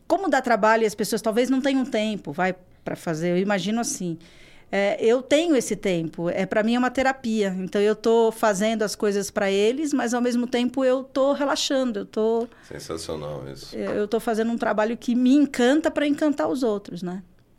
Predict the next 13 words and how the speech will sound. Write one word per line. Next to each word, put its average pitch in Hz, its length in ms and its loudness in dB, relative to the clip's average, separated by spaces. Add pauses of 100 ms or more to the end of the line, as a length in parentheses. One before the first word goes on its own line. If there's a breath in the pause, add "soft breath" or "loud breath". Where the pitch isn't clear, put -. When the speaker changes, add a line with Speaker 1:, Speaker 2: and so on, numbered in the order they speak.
(300 loud breath)
Speaker 1:
Isso 240 220 0
aqui, 247 180 0
por 240 200 2
exemplo, 180 520 0
vai, 190 320 -2
as 175 120 -2
tampinhas 269 760 0
que - 120 0
eles 202 200 2
me 202 140 -2
trazem, 262 500 0
Speaker 2:
Tá. 233 60 2
Speaker 1:
né? 254 280 0